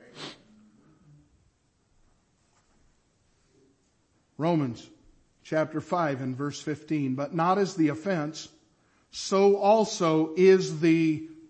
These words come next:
free gift." I didn't make this up. It's in the Word of God.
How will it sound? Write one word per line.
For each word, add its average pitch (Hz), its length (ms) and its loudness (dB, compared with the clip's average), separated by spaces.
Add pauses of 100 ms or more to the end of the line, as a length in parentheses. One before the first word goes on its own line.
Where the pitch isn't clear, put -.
free 220 1000 2 (760)
gift." 185 460 0 (480)
I 214 80 0
didn't 233 240 2
make 240 200 2
this 214 260 2
up. 214 260 4
It's 165 160 -2
in 226 160 2
the 208 40 2
Word 185 280 4
of 202 120 -2
God. 185 440 0